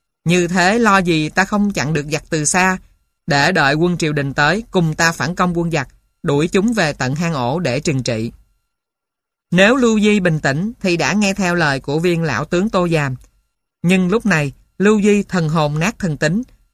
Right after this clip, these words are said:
nên đã kiên quyết không cho viên lão tướng xuất quân. Không những thế, hắn còn mang theo một số quân hộ Tống rút về Quế Châu và dặn Tô Giàm rằng:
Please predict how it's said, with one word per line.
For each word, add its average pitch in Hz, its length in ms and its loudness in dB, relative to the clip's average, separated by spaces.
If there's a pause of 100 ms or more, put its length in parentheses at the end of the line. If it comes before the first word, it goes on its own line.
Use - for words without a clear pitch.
(180)
nên 165 320 2
đã 147 180 0
kiên 190 260 0
quyết 233 240 0
không 226 240 2
cho 214 220 2
viên 202 220 0
lão 151 180 -2
tướng 190 220 0
xuất 247 220 -2
quân. 190 220 2 (720)
Không 185 240 2
những 165 180 -2
thế, 196 320 0 (300)
hắn 233 180 0
còn 180 240 0
mang 202 220 0
theo 202 200 0
một 180 220 -2
số 190 160 0
quân 220 260 2
hộ 165 180 -2
Tống 170 300 -2 (180)
rút 254 200 -2
về 160 240 2
Quế 175 200 0
Châu 180 320 -4 (300)
và 160 140 2
dặn 156 260 -2
Tô 180 220 0
Giàm 147 280 -2
rằng: 135 240 -4